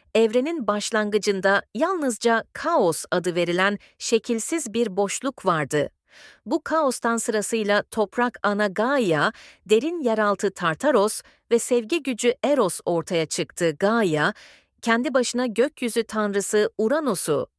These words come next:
dağları ve denizleri doğurdu. Gaia ile Uranos birleşince Titanlar, Kikloplar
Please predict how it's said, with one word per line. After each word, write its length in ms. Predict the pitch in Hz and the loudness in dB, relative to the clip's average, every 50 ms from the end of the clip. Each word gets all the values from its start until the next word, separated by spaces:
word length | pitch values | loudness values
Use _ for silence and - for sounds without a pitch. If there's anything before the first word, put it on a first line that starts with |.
| _ - | _ 0
dağları 500 | - 202 214 214 220 226 240 285 359 302 | 2 2 2 2 2 0 0 -2 0 0
ve 180 | 269 269 226 208 | 0 0 0 0
denizleri 560 | 220 220 226 220 196 - 214 214 226 240 196 | 0 0 0 -2 0 0 0 0 0 0 0
doğurdu. 520 | 208 202 202 196 196 180 - 170 143 - - _ _ _ _ _ _ _ _ _ - | 2 2 2 2 0 0 0 0 0 0 -2 _ _ _ _ _ _ _ _ _ -2
Gaia 360 | 226 277 339 370 311 269 233 - | 0 0 0 2 2 0 0 0
ile 280 | - 214 214 208 208 - - | 0 0 2 2 2 2 0
Uranos 460 | 185 185 202 220 226 214 202 - - - | 0 0 0 0 0 0 -2 -4 -4 -4
birleşince 800 | - 170 156 156 160 156 - - 320 320 262 - 175 156 147 - _ _ - | -2 -2 0 0 -2 -2 -2 -4 -6 -4 -2 0 0 0 0 -2 _ _ -8
Titanlar, 680 | - 202 185 - 214 196 190 190 185 202 214 226 220 | -6 -6 -4 -2 0 0 0 0 0 0 0 0 0
Kikloplar 840 | 220 - - - 180 165 - - 196 202 196 _ - 208 202 208 214 | -2 -6 -6 -4 -4 -4 -2 -2 0 0 0 _ 0 2 2 2 2